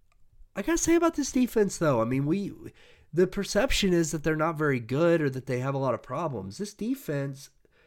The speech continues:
al-, allowed barely over two hundred yards last night, um, and played extremely well. I mean, and seven of the points that were scored were not their fault. Were, were, seven of the points that were scored last night were Jalen Hurts' fault,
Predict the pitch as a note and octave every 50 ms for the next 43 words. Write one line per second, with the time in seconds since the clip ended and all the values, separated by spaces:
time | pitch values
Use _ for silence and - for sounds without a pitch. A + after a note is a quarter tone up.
0 | _ _ _ _ - B2+ C3+ A#2 - - - - - - - D#3+ D#3 D#3 D3 C#3+
1 | C3+ A2 A2+ C#3 D#3 F#3 F#3+ F3+ E3 D#3+ C#3 B2+ C3 - - F#3 F3 D#3+ D#3 C#3+
2 | C3 A#2 A#2 A2 A#2 C3+ E3+ E3+ D3 - - G2 G2 G2 F#2+ - - G2+ F#2+ G2+
3 | G2 G2+ A2 - - _ _ _ - _ _ _ _ _ _ - A2 A#2 A2 G#2+
4 | G#2 G2 F#2+ F#2 E2+ - - _ - - C3 C3 C3 B2 B2 A#2+ B2 A2+ A2 -
5 | - - _ - - E3+ E3 E3 D3+ A#2+ - - - - - D#3+ F3+ A3 A3+ G3+
6 | D#3+ B2+ G#2+ G#2 G2 A#2 B2+ F3+ E3 G#2+ F#2+ G#2 G#2+ A2 A2+ G#2+ G#2 G#2+ G#2 B2
7 | C3 - - - _ _ - - - D#3+ F3 F#3 F3+ D#3+ C#3+ B2+ C3+ C3+ - -
8 | D#3+ F3+ G#3 - - - G#2+ F#2 A2 A2 - - - G#2+ A2 A#2 B2 A2+ G#2+ G#2+
9 | G#2+ A2 B2 C3 - B2 A#2+ A2+ - - - G2+ G#2+ C3 C3+ - - A#2+ A#2+ A2
10 | A2 F2+ C2 D#2 A2 A#2+ A2+ F#2+ D2+ - - - - D#3 F#3 G#3 E3 B2 A2 -
11 | - B2 A#2 A2+ - - A2+ G#2 E2+ A2 A2+ - - - A#2 A2 G2+ A2 G#2+ G2
12 | G#2+ - - A2+ B2+ A2+ A#2 A#2 A2 A#2 B2 C3+ C3+ B2+ A#2+ C3+ F#3 - - A#2+
13 | - - - F#2+ E2+ D#2+ - - -